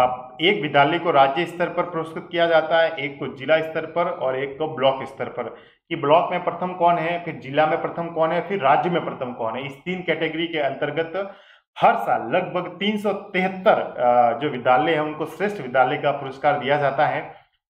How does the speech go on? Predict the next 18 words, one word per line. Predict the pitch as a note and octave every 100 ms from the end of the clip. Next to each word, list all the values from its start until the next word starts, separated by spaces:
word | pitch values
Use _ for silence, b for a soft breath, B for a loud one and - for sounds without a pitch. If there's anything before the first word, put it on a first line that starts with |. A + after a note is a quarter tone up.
| _ _ _ -
ताकि | A3+ A3+ B3+
जो | F#3 A3+
हमारे | F3 F#3 F#3
स्कूल | - A3+ G#3+
है |
उसमें | G#3 - F3+
healthy | C#3 D3 F3
competition | - D#3+ D#3 E3+ D#3 F3
हो। | D3+ E3+ - -
ठीक | E3
है, | C3
healthy | B2 D3+
competition | C#3+ C#3+ D3+ C#3+ D#3+
हो, | D#3
अच्छी | C3+ - E3
एक | E3
बात | F3 - C#3
है। | C#3+ - -